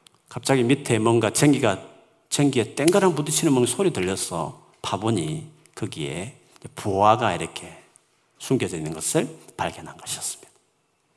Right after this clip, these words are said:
이 같은 일은 당시의 상황을 보면 좀 흔히 있는 일이었습니다. 지금처럼 뭐 은행이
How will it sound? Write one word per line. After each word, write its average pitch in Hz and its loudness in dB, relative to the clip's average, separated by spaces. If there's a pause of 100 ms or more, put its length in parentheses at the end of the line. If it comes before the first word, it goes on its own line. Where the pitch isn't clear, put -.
(500)
이 123 -2
같은 156 6
일은 120 6
당시의 135 4
상황을 135 4
보면 95 0
좀 101 -6
흔히 220 -2
있는 117 0
일이었습니다. - -6
지금처럼 147 4
뭐 156 4
은행이 104 2